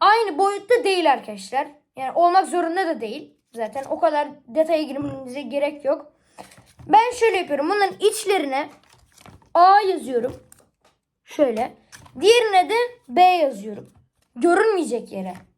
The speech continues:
Yani bunların içleri gözükmeyecek, gözükmeyecek dışarıdan. Daha sonra bunları çiziyorum.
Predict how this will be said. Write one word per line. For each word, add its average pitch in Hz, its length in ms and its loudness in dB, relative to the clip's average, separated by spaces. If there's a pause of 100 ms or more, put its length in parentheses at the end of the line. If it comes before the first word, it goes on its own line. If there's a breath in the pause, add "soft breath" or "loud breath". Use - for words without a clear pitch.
(640)
Yani 262 180 -4
bunların 311 260 0
içleri 392 560 0
gözükmeyecek, 330 880 0
gözükmeyecek 262 580 -8
dışarıdan. 233 460 -4 (680 soft breath)
Daha 508 280 6
sonra 381 380 0 (640)
bunları 466 680 2
çiziyorum. 320 640 0